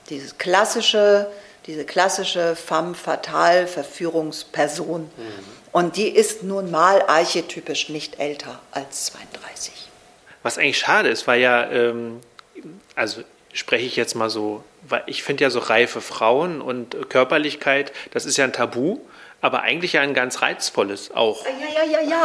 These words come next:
Speaker 1: aber man muss wissen, wo. Ja, also, wenn sie nicht die Finger verbrennt, immer die Lust verliert, äh, und, und die Lust dran verliert. Deswegen bin ich ja da weg. Ja, also nicht noch mal so eine Zeitungskritik, so, so, also fürs Herz und für die Seele.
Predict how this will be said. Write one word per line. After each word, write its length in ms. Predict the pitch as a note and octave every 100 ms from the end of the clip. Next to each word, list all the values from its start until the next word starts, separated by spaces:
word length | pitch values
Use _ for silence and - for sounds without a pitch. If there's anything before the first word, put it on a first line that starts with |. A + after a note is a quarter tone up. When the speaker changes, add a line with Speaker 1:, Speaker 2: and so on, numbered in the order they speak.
| B3
Speaker 1:
aber 220 | B3 B3
man 160 | B3+ C4
muss 220 | D#4 D#4
wissen, 320 | G#4+ G#4 F#4
wo. 300 | F4 G4+ G4+ - - - E4+
Ja, 160 | B3 C#4 D#4
also, 160 | B3 C4+
wenn 420 | C4+ C4 C#4 C4+
sie 100 | C4+
nicht 240 | C4 C#4 C#4
die 80 |
Finger 380 | - - D4 C#4+
verbrennt, 520 | C4+ B3+ A#3 A3+ C4+ B3
immer 220 | B3 B3+
die 120 | A#3+
Lust 280 | B3 D4+ D4+
verliert, 600 | B3+ A3+ A3 F#3+ F#3 -
äh, 240 | G#3+ -
und, 140 | A3 G#3+
und 160 | A3
die 60 | A3+
Lust 300 | A#3 C4+ C4+
dran 200 | G#3+ G3+
verliert. 440 | G3+ G3+ G3+ G3
Deswegen 380 | G3+ G#3 A3 G#3+
bin 140 | G#3+ G#3+
ich 140 | G#3
ja 120 | G3
da 160 | F#3+ F3+
weg. 220 | E3 - - - - - - - - -
Ja, 340 | F#3+ F#3+ A3 G#3+
also 200 | G#3 G#3+
nicht 220 | A3+ A#3
noch 180 | B3 A#3+
mal 200 | B3 A3+
so 80 | A3
eine 180 | G#3
Zeitungskritik, 920 | G3+ G#3+ A3+ C4 C4 - C4+ - D4 D4
so, 260 | A#3+ A3+
so, 160 | A3 A3
also 320 | - G#3 G#3+
fürs 360 | G#3 A3 G#3 G#3
Herz 280 | G#3+ A#3 A3+
und 180 | A3
für 120 | G#3+ G#3
die 160 | G#3
Seele. 400 | G#3 A3 B3+ C4+